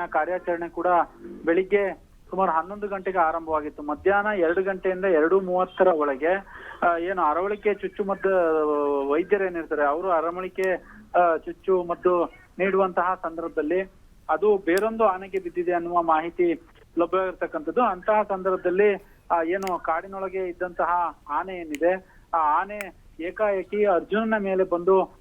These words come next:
ಅಟ್ಯಾಕ್ ಮಾಡಿದಂತಹ ಸಂದರ್ಭದಲ್ಲಿ ಎರಡೂ ಆನೆಗೂ ಸಾಕಷ್ಟು,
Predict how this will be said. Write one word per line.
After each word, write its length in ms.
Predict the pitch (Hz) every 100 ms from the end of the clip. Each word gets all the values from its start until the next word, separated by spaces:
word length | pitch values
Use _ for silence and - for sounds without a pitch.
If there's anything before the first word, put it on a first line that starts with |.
| - 160
ಅಟ್ಯಾಕ್ 340 | - 151 -
ಮಾಡಿದಂತಹ 440 | 185 180 180 180
ಸಂದರ್ಭದಲ್ಲಿ 580 | 170 165 165 165 175 196
ಎರಡೂ 300 | 160 160 208
ಆನೆಗೂ 340 | 208 190 185 185
ಸಾಕಷ್ಟು, 540 | 160 165 170 190